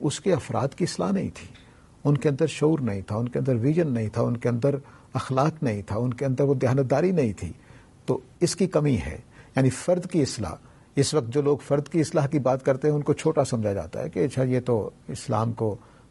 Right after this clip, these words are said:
غالباً انفرادی مسئلہ سمجھتے ہیں، یہ secularism کے قائل ہیں، حالانکہ ایسا نہیں ہے۔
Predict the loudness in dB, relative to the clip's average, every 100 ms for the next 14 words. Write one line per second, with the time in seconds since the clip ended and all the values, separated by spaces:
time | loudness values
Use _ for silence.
0 | -2 0 2 0 -2 -4 0 0 0 -2
1 | -4 -6 -6 -6 -6 -6 -8 -8 -12 -18
2 | -20 -12 -4 0 0 2 2 2 2 0
3 | -2 -2 -2 -4 -2 -2 -2 -4 -2 -2
4 | 0 0 0